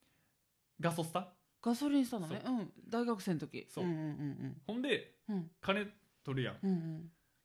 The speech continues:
Speaker 1: で、そしたら、半年後ぐらいに、
Speaker 2: うん。
Speaker 1: 財布を取ったって出てくんねん。
Speaker 2: ほう。
Speaker 1: いや、まあ、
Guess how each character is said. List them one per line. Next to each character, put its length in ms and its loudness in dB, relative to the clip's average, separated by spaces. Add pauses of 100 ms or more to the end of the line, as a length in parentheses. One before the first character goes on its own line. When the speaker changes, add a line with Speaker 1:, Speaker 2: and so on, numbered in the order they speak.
(260)
Speaker 1:
で、 100 -6
そ 220 -6
し 100 -10
た 120 2
ら、 280 2 (840)
半 260 0
年 280 -2
後 160 0
ぐ 80 2
ら 100 2
い 80 0
に、 340 -4 (180)
Speaker 2:
う 40 -4
ん。 160 -6 (580)
Speaker 1:
財 360 2
布 100 0
を 80 -2
取 240 -4
っ 60 -14
た 80 -4
っ 100 -6
て 80 -12
出 40 -12
て 40 -6
く 80 -10
ん 60 -10
ね 20 -12
ん。 40 -20 (1300)
Speaker 2:
ほ 160 -2
う。 40 -4 (720)
Speaker 1:
い 60 -4
や、 160 0
ま 400 2
あ、 20 -20